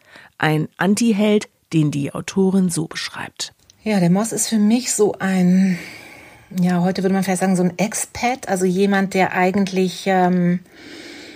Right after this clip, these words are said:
Speaker 2: wie auch sein Name heißt, der Patrick Moss oder heißt der Patrick Moss. Also das ist Polyglott, das funktioniert in mehreren Sprachen. Das kann ein englischer Name sein, genauso wie ein deutscher. Oder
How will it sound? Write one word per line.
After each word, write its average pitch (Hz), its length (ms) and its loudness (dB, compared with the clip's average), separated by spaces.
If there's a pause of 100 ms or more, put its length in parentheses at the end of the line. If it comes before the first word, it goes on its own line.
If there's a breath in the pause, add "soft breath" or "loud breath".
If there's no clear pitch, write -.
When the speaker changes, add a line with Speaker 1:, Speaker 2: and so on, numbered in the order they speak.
(120)
Speaker 2:
wie - 140 -4
auch 185 80 -2
sein 185 240 4
Name 202 580 4
heißt, 196 220 0
der 185 60 0
Patrick 185 580 -4
Moss 185 420 2
oder 165 140 -2
heißt 170 180 -4
der 170 60 0
Patrick 185 580 -8
Moss. 180 400 0
Also 175 220 -2
das 175 220 -4
ist - 180 -8
Polyglott, 190 680 2
das - 140 -8
funktioniert 196 580 0
in 196 320 -2
mehreren 202 320 2
Sprachen. 196 600 -2
Das 170 160 -6
kann 185 160 -4
ein 175 80 -4
englischer 202 400 -2
Name 190 260 -2
sein, 185 220 0
genauso 185 340 -2
wie 175 80 -2
ein 190 60 0
deutscher. 185 540 0
Oder 165 260 -2